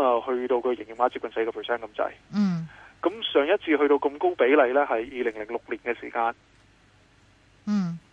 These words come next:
Speaker 1: 咁啊，嗰一次二零零六年去到咁高比例之後呢，跟住就出咗 iPhone 啦。
Speaker 2: 嗯。
Speaker 1: 咁所以嚟緊嗰個市場方面，其實對於佢嗰個新產品所帶動嗰個，啊，跟住之後嗰個，啊，公司嘅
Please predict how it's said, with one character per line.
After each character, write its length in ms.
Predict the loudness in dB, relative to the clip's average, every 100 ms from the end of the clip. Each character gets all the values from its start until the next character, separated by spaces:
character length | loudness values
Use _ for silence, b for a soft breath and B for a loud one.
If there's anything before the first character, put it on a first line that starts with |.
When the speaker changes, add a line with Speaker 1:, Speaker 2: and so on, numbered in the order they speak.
| _ _ -4
Speaker 1:
咁 100 | -4 2
啊， 320 | 4 4 4 0 _ _
嗰 180 | 4 4
一 40 |
次 60 | 4
二 120 | 0
零 100 | 0
零 40 | -2
六 100 | -4
年 120 | -2
去 60 | 0
到 80 | 0
咁 160 | 0
高 140 | 0 2
比 80 | 4
例 200 | 4 4
之 140 | 2
後 80 | 2
呢， 140 | 2
跟 140 | 0 -4
住 80 |
就 120 | -4 -4
出 100 | -4
咗 320 | 0 0 0 0
iPhone 280 | -2 -2 -10
啦。 60 | -14 B -4
Speaker 2:
嗯。 580 | 0 2 2 0 -2 -8 -16 -20 -20 B B B B B B B 0
Speaker 1:
咁 140 | 2
所 140 | 4 6
以 140 | 6
嚟 260 | 4 4 2
緊 300 | 0 0 -2
嗰 160 | 0
個 460 | 4 6 6 4 0 -4
市 160 | 0 2
場 160 | 2 4
方 200 | 2 2
面， 160 | -4 -8
其 80 | -6
實 120 | -4
對 160 | -2 -2
於 120 | -2
佢 200 | -4 -2
嗰 140 | 0 0
個 100 | 0
新 220 | -2 0
產 160 | -2 0
品 180 | -2 0
所 100 | 0
帶 200 | 2 0 -2
動 120 | -8 -12 -6
嗰 120 | -4
個， 520 | -2 -2 -2 -2 -2 -4
啊， 320 | -2 -2 -2 -2
跟 120 | -4
住 80 | -4
之 160 | -2 0
後 60 | 0
嗰 160 | -2 0 2 2 0 -6 _ -6
個， 80 | 0
啊， 200 | 0 -2
公 200 | -6 -4
司 80 |
嘅 100 | -2